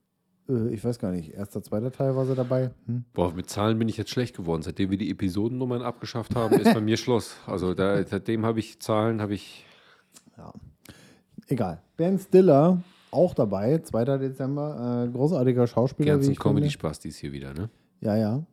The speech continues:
Speaker 1: Ähm, danach, wo wir gerade bei Comedy-Spastis sind, Britney Spears.
Speaker 2: <laughs>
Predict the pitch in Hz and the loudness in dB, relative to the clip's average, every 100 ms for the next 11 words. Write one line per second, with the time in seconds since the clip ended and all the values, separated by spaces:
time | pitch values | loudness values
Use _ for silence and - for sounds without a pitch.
0 | _ 120 117 117 117 117 120 - - 113 | _ -8 -6 -4 -2 -4 -6 -12 -16 -4
1 | 113 120 131 127 123 123 120 107 110 120 | 0 2 2 0 0 2 2 0 -2 2
2 | 123 117 - 117 - 117 120 117 - 117 | 2 0 -2 -4 -4 -10 -6 -6 -6 0
3 | 135 143 127 - 135 160 784 | 2 4 2 8 8 10 6